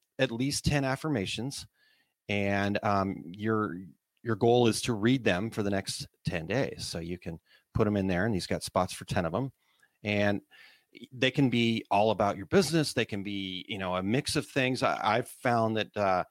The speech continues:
again, if I'm looking for really good work-life balance, that I want to have my affirmations be affirmations that cover a lot of areas of my life. Um,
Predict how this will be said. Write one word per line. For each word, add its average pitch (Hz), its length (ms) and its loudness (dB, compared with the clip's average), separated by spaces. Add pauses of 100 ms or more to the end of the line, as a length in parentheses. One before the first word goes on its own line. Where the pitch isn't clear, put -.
(480)
again, 107 300 -2
if 101 120 -2
I'm 101 140 4
looking 104 300 -2
for 98 180 -6
really 98 300 -2
good 92 220 -2
work-life 92 520 0
balance, 120 560 2 (300)
that 101 120 0
I 92 100 0
want 101 300 -2
to 104 80 -12
have 104 240 -2
my 92 180 -2
affirmations 95 840 -4
be 90 540 -6 (1040)
affirmations 98 800 0
that 87 240 0 (680)
cover 127 300 4
a 135 80 8
lot 123 220 6
of 123 80 2
areas 120 320 4
of 120 40 2
my 120 100 4
life. 120 420 2 (100)
Um, 87 440 -4